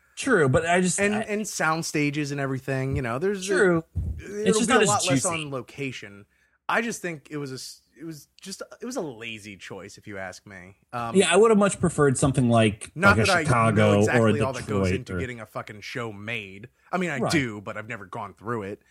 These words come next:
Speaker 2: so I know it's not a lazy endeavor at all. But still, like, I would have fuck-, just picked someplace interesting. Like, I would have loved to have seen,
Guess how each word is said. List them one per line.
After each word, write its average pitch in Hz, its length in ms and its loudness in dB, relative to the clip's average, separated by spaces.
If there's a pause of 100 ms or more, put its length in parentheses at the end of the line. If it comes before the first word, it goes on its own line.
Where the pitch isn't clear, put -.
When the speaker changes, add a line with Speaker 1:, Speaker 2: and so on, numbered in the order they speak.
(260)
Speaker 2:
so 117 200 -8
I 113 60 -6
know 131 160 -8
it's 117 140 -16
not 120 180 -10
a 107 60 -10
lazy 117 360 -8
endeavor 107 520 -10
at 104 100 -12
all. 101 440 -2
But 151 180 -8
still, 185 420 -4
like, 143 280 -8 (340)
I 247 100 -2
would 311 140 -2
have 285 100 -6
fuck-, 233 320 -10
just 294 240 -12
picked - 160 -8
someplace 359 560 -8
interesting. 120 880 -12
Like, 160 320 -2 (680)
I 202 140 2
would 320 100 2
have 170 200 -4
loved 117 800 -4 (160)
to 160 100 -4
have 139 120 -6
seen, 135 640 -8